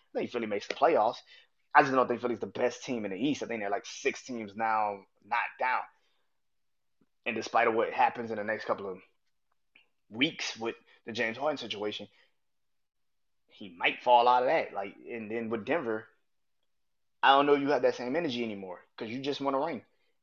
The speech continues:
And it's hard to capture that shit when you got the Joker damn near doing horses, doing horseback riding and partying every day off during the off season. I don't know if that's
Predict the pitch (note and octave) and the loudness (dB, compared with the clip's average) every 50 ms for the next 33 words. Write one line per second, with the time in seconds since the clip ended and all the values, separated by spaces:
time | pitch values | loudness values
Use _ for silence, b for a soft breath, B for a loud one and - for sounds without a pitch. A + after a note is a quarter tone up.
0 | _ - F2+ G2 - A#2+ C#3 D3 D3 C#3 - E3 D#3 F3 - - A#2 G#2+ A2 G#2 | _ -16 -14 -8 -2 0 0 0 0 -2 -6 -4 -4 -4 -2 -2 0 0 0 -2
1 | - - F#2+ E2+ - G#2 G#2+ A#2 B2 B2 A#2+ A2+ A#2 G#2+ G2+ B2 C#3+ D#3 C3+ C3 | -4 -6 -8 -10 -10 -10 -10 -6 -2 -4 -4 -4 -4 -8 -4 -2 -2 -2 -2 -4
2 | A#2+ A#2 A#2+ A#2 B2 B2 B2+ B2+ B2 B2 A#2+ A#2+ - b b b b b b _ | -6 -6 -6 -6 -6 -6 -4 -4 -2 -2 -4 -4 -8 b b b b b b _
3 | _ _ _ _ _ - G#2+ B2+ C3 B2+ C3 B2+ D3 D#3 D3+ D#3 D3+ - C3 B2+ | _ _ _ _ _ -6 -2 0 2 2 2 4 6 6 6 6 6 2 -2 -2
4 | A#2+ A#2 - A#2+ A#2+ C3 C3 C3+ C3+ C3 C3 B2+ A#2+ A#2 - - D#3+ E3 D3 B2+ | -4 -4 -8 -2 0 2 4 4 4 2 0 -2 -6 -4 2 6 6 6 6 4
5 | B2+ B2+ B2+ A#2+ A#2+ B2 B2+ B2+ B2+ B2+ B2+ B2 B2+ A#2+ A2+ G#2+ G#2 B B B | -2 -4 -4 -2 -2 0 0 2 0 0 -2 -4 -4 -4 -4 -6 -10 B B B
6 | B B - - - E3 D3 C#3+ D3 D3 C#3 C#3 C#3+ C#3+ C#3+ C#3 C#3 C#3+ D3+ D3+ | B B -4 4 6 8 8 8 8 6 4 4 2 2 2 4 4 4 4 4
7 | C#3 B2+ A2+ G#2+ - - G#2 B2 C3 A#2+ B2 C3 C3+ B2 B2 C#3 D#3+ D3 - - | 2 -2 -4 -8 -6 0 4 4 4 4 4 2 4 4 4 4 4 2 0 -4
8 | A#2 A2 G2 F#2 F2 F#2 G2+ A#2 B2+ B2+ B2+ B2+ B2+ A#2+ A#2+ A#2 A#2+ - | -8 -8 -10 -12 -14 -12 -10 -8 -4 0 2 2 2 2 0 -2 0 0